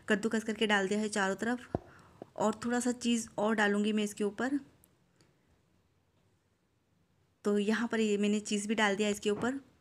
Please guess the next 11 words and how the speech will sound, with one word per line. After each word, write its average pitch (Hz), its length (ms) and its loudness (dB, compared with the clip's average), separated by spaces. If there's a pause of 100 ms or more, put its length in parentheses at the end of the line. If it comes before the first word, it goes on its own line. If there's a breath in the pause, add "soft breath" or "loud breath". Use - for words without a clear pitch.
(920 soft breath)
सभी 233 240 4
को 269 140 2
डाल 214 320 4
के 233 220 2
और 214 300 0
इसको 214 260 0
अब 214 180 0
हम 233 220 2 (120)
फोल्ड 196 280 2
करेंगे 202 460 -2 (600)
और 214 300 2